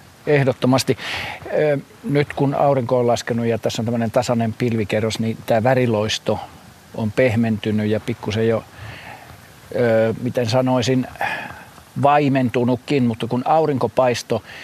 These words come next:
niin se oli aivan mieletön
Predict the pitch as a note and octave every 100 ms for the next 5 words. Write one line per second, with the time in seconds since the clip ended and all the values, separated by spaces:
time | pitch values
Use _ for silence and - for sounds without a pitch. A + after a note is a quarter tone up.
0 | - - A2+ A#2 A2+ A2 A2 - - -
1 | - - - - B2+ B2+ C3+ C#3+ C#3+ B2+
2 | B2+ C#3+ D#3 B2 G#2+ A#2 A2